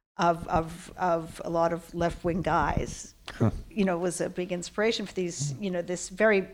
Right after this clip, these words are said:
Speaker 1: vibrant, you know, gung-ho young feminists of, of, of the early seventies. So there's Carlene Faith, young, you know, feminist, coming in to meet these three women for whom time has stopped in nineteen sixty-nine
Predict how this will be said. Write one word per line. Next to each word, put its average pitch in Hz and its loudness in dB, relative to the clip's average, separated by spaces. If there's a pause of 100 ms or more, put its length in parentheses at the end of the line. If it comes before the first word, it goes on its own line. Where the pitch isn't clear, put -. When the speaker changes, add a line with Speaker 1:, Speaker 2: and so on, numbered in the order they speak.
Speaker 1:
vibrant, 185 4
you 190 -2
know, 170 -2 (1300)
gung-ho 226 8
young 196 8
feminists 175 4
of, 165 -8
of, 180 0
of 165 -4
the 170 0
early 160 -2
seventies. 170 -2 (200)
So - 6
there's 262 8
Carlene 226 8
Faith, 180 2 (760)
young, 208 2
you 196 2
know, 175 4
feminist, 190 2
coming 220 0
in 202 0
to - -4
meet 202 -2 (200)
these 202 -4
three 220 2
women 214 4 (260)
for - 4
whom 233 2 (200)
time 233 0
has 185 0
stopped - 4
in 170 -4
nineteen 170 -4
sixty-nine 165 -16